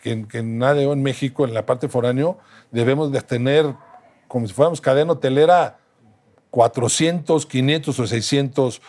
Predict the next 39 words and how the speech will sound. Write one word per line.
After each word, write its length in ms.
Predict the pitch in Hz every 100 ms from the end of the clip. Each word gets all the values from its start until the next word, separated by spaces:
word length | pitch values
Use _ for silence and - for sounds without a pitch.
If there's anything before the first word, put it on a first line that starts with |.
| - _ -
eh, 280 | 110 110 104 - -
dormitorios 720 | 117 117 139 127 214 165 113
por 180 | 123 107
todos 300 | 139 135 151
lados. 340 | 208 123 - _ _ _ _
Los 140 | 120 113
dormitorios 420 | 123 120 156 135
son 140 | 131
internos, 580 | 123 107 160 151 170 - _ _ -
manejamos 480 | 127 120 139 131 110
doctores, 580 | 113 - 175 170 190 _ - - - -
independientemente 800 | 117 113 110 120 147 151 147 135
de, 160 | 127 113
de 120 | 117
las 160 | 113
obligaciones 400 | 117 113 110 135
que 60 | 123
te 80 | 117
pide 260 | - 131
la, 200 | 123 113
la, 260 | 107 110 104
la 120 | 110
Secretaría, 580 | 110 113 104 123 135 143 - - _
les 100 | 113
llevamos 320 | 107 117 123 117
un 80 |
seguimiento 460 | 120 117 113 113 107
nosotros 220 | 104 113
para 180 | - 101
cuidarlos, 640 | - 107 127 139 127 135 - - -
hacemos 280 | - 127 120
mucho 320 | 135 135 139
trabajo 360 | 120 120 117 123
con 140 | 107
las 140 | 101
familias 500 | - 107 123 120 117 - _ _
y 120 | 120
ver 160 | 123 135
esas, 320 | 131 127